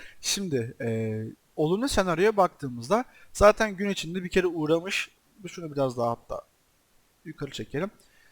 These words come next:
Çizmiş olduğum direnç noktası başarıyla çalışmış diyebiliriz. E, gün içinde buraya kadar uğramış fakat buradan bir, e, kar satışı yiyeceğini zaten söylemiştim. Kar satışı da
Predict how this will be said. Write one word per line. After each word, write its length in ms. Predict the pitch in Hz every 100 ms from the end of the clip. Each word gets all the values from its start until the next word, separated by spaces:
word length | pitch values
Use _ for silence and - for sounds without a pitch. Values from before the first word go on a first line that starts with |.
| _
Çizmiş 360 | - 208 202 175
olduğum 340 | 143 180 190
direnç 240 | 170 170
noktası 360 | 139 - - 160
başarıyla 440 | 170 - 123 139
çalışmış 580 | 175 156 123 - - -
diyebiliriz. 600 | 208 208 175 185 202 - - - _ _ -
E, 200 | 120 120
gün 200 | 135 202
içinde 340 | 196 156 143
buraya 180 | 151 156
kadar 260 | 139 120 117 -
uğramış 480 | 208 175 156 196 -
fakat 400 | 180 - 175 -
buradan 380 | 170 147 123 147
bir, 220 | 185 -
e, 240 | 117 113 - _
kar 160 | 185 170
satışı 400 | - 127 113 120
yiyeceğini 280 | 123 117 117
zaten 320 | 147 143 104
söylemiştim. 600 | - 180 147 123 - 202 _ -
Kar 140 | 185
satışı 420 | 160 113 110 120
da 140 | 147